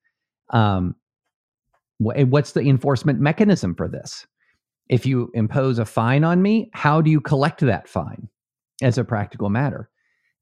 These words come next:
Um, am I gonna atta-, am I gonna, you know, am I gonna attach your assets in California?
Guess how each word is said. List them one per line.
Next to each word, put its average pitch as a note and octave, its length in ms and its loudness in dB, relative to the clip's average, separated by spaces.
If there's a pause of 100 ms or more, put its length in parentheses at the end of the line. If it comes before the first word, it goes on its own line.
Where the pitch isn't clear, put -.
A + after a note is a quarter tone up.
Um, G2 320 0
am A2 120 2
I A2 100 0
gonna A2 200 0
atta-, A#2 560 -2
am G#2+ 140 2
I G#2+ 80 0
gonna, G#2+ 240 -2 (200)
you A2+ 140 0
know, F#2 200 -4 (720)
am A2 140 -2
I A2+ 80 -2
gonna A2 200 -4
attach B2+ 360 -4
your A2+ 100 -4
assets B2 460 -2
in G2+ 80 0
California? A#2+ 720 0